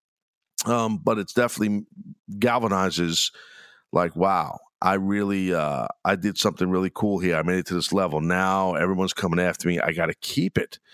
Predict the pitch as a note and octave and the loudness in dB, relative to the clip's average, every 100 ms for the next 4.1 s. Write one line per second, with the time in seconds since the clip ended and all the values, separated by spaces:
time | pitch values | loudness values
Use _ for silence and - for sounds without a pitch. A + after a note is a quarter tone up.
0 | - - - F2 G2 - G2+ - F#2+ A2 | -20 -20 -4 0 0 2 0 2 0 0
1 | - F2+ F2 G#2+ G2 G2 F#2 - - - | 0 0 2 2 2 0 0 -4 -8 -10
2 | - G2 F#2+ - C3+ - G2+ - B2 C#3 | -2 0 2 0 0 -2 -2 0 2 2
3 | B2+ G2+ D#2 - C3 C3+ C3 - C#3+ B2 | 0 0 -4 -8 -6 -6 -6 0 2 2
4 | A2+ | -2